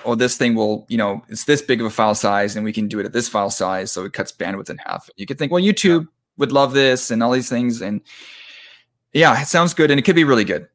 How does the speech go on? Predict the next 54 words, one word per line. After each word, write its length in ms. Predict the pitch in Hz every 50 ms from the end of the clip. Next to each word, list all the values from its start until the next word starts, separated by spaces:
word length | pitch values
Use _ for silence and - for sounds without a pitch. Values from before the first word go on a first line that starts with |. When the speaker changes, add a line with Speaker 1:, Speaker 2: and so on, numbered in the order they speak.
| _ _ _
Speaker 1:
Like, 200 | 110 107 104 -
I 120 | - 104 117
haven't 220 | 120 117 113 107
looked 180 | 104 107 104 -
into 220 | 104 107 - 104
the, 260 | 90 95 98 98 98 95
Speaker 2:
Mm-hmm. 80 | 101 107 - _ _
Speaker 1:
all 160 | - 110 117 113
of 80 | 107
it, 160 | 104 95 - _
but 240 | - 117 104 - - _ _
the 120 | 110 117
one 200 | 131 139 147 151 147
thing 140 | - 160 131
to 60 | 123
consider 420 | - 127 117 - 117 110 107 104
is, 380 | 95 107 104 107 - - - - _ _ _ _ -
um, 320 | 107 104 95 98 98 98 _ _ _ _ _ _ _ _ _ _ _ _ _ _ _ _ _ _
you 80 | 143 143
have 120 | 151 165
to 80 | 180 185
consider 440 | 170 156 - - 151 135 135 127
how 300 | 117 - - - 127 131
long 340 | 139 131 123 120 117 117 123
it 140 | 123 113 -
takes, 320 | - - 110 98 - -
how 100 | - 127
much 220 | 123 135 139 - -
work 340 | 117 117 113 113 113 - 120
you 80 | 117
have 240 | 113 - 107 107 -
to, 200 | - - 104 95 - _ _ - - - _
how 100 | - 160
much 220 | 165 180 170 170 -
work 400 | 135 143 175 175 127 120 - -
you 100 | 131 127
have 220 | 123 117 113 -
to 280 | - - 120 110 107 107 92 - _
do 400 | - 147 143 117 104 101 101 - _ _
to, 220 | - - - 120 101
to 180 | - - -
pack 380 | - - - - 127 131 131 -
it 120 | 110 -
down, 300 | - 107 101 92 92 - - _ _ _ _ _ _ _ _ _ _
and 100 | - 120
how 100 | 127 139
much 220 | 147 156 147 -
work 180 | 139 131 127 123
Speaker 2:
Yeah. 120 | 110 101
Speaker 1:
you 60 | 123 127
have 180 | 120 113 113 -
to 100 | - 117
do 280 | 113 - 113 104 101 101
to 280 | - - 104 101 101